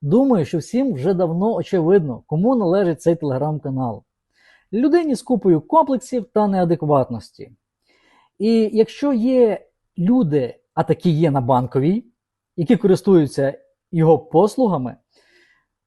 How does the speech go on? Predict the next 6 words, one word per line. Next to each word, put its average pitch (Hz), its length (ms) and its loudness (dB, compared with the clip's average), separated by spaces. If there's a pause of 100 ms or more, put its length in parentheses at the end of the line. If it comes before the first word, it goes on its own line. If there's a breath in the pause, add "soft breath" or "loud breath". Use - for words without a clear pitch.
(200)
то 180 340 0
які 226 320 -4
вони? 113 340 -6 (420)
Правильно, 180 500 -10 (500)
теж 262 200 -8
неадекватні. 123 640 -8